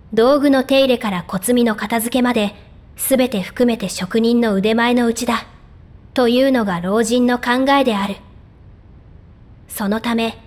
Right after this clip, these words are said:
彼はかつての弟子にも雑用を任せきりにすることがなかった。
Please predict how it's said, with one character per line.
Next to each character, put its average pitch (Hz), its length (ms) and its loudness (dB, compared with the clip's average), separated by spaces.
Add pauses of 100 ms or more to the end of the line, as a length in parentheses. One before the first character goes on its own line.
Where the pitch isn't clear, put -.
(420)
彼 277 240 4
は 190 140 -2
か 277 160 0
つ - 100 -8
て 302 100 2
の 220 100 2
弟 190 140 -4
子 240 140 -2
に 240 120 2
も 185 200 0 (420)
雑 214 300 -2
用 247 240 4
を 233 80 2
任 214 260 -2
せ 277 100 2
き 277 120 -2
り 277 100 2
に 254 80 2
す 220 140 -4
る 208 100 -2
こ 233 100 -6
と 233 120 -2
が 190 120 -4
な 185 120 -4
か 226 100 -4
っ 226 100 -6
た。 - 200 -10